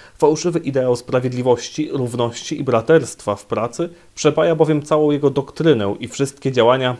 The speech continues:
pewnym błędnym mistycyzmem, który daje tłumom pozyskanym złudnymi obietnicami zapał i sugestywnie szerzący się entuzjazm. Stąd więc komunizm szerzy ze wszystkich sił wizję organicznego życia,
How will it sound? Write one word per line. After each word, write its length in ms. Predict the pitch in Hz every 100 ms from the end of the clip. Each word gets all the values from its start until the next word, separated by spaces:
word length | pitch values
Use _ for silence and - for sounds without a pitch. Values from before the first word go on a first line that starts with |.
| -
pewnym 360 | 139 143 143 117
błędnym 600 | 117 127 117 120 120 117
mistycyzmem, 800 | 120 117 127 123 151 110 101 101 - - _
który 200 | - 113
daje 240 | 110 127 123
tłumom 340 | - 151 139
pozyskanym 680 | 139 135 127 - 160 151 131
złudnymi 400 | 120 139 151 135
obietnicami 600 | 113 117 - 113 143 131
zapał 440 | 120 143 120 107 -
i 100 | 135
sugestywnie 600 | 135 131 - 170 156 143
szerzący 480 | 151 127 117 113
się 200 | 107 107
entuzjazm. 640 | 113 113 131 110 98 101 98 _ - - -
Stąd 280 | - 175 170
więc 240 | 160 160
komunizm 500 | - 160 165 160 127
szerzy 360 | 127 170 143 113
ze 140 | 113
wszystkich 400 | 110 120 - 117
sił 200 | - 135
wizję 360 | 117 135 135 131 -
organicznego 760 | 135 135 131 113 - 113 107 107
życia, 280 | 143 98